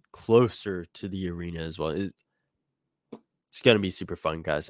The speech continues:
I, I'm really looking forward to what the future holds. I'm looking forward to what that Stadium Series weekend looks like next weekend. It's gonna be really fun. I hope to see a lot of you guys there. But in the meantime, make sure you are following the show on Twitter and Instagram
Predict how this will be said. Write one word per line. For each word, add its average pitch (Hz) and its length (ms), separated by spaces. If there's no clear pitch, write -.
I, 87 360
I'm 92 220
really 90 680
looking 87 360
forward 85 280
to 87 80
what 85 160
the - 60
future 82 300
holds. 92 220
I'm 95 160
looking 104 280
forward 113 300
to 113 220
what 127 320
that 120 240
Stadium 107 400
Series 95 360
weekend 92 520
looks 92 240
like 90 200
next 87 320
weekend. 90 280
It's 82 100
gonna 95 140
be - 80
really 87 200
fun. 95 440
I 98 100
hope 104 200
to 101 100
see - 260
a 104 40
lot 95 520
of 90 180
you 87 100
guys 80 380
there. 95 300
But 98 280
in 113 120
the 110 80
meantime, 98 560
make 107 180
sure - 180
you 95 200
are 90 60
following 98 340
the 90 80
show 95 280
on 87 180
Twitter 117 320
and 92 180
Instagram 87 540